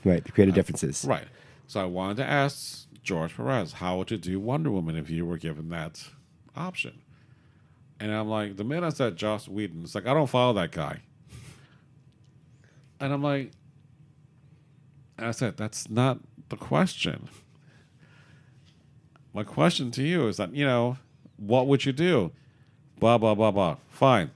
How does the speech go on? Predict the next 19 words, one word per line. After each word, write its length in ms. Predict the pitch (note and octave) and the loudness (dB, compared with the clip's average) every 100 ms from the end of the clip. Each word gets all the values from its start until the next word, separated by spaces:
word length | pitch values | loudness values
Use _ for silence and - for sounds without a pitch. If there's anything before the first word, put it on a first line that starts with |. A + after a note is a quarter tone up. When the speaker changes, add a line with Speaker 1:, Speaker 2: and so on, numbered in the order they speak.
| _ | _
Speaker 2:
Signs 360 | - B2 C#3 C3 | -4 2 4 4
of 60 | A#2+ | 4
my 160 | A#2+ | 4
wife. 400 | A2 A2 F2+ D#2 | 6 4 2 -2
Here's 180 | A#2 C3 | 2 2
your 80 | A#2+ | 2
fucking 320 | - A2 A2 | 0 0 0
money. 300 | G2+ F#2+ D#2 | 0 0 -2
Thanks." 540 | - G#2+ F#2+ D2 - - - - - _ _ _ _ _ - _ - | 0 2 2 -2 -8 -10 -10 -10 -18 _ _ _ _ _ -20 _ -10
You 100 | B2 | -4
know? 320 | B2 D3 E3 - _ _ _ - | 0 0 -2 -8 _ _ _ -4
And 140 | D3+ | 0
I'm 160 | D#3+ D#3 | 0 2
like, 340 | E3 D#3 D#3 - - _ _ _ - - - | 2 2 -2 -14 -20 _ _ _ -20 -20 -6
don't 220 | D3 F#3 G#3+ | 0 2 2
I, 140 | F#3+ - _ _ _ _ _ | -2 -10 _ _ _ _ _
it 220 | - C3+ | -6 2
was 180 | D3 A#2+ | 2 2
very 640 | G#2+ B2 F3 F3+ F3 E3 | -2 -2 0 0 0 -2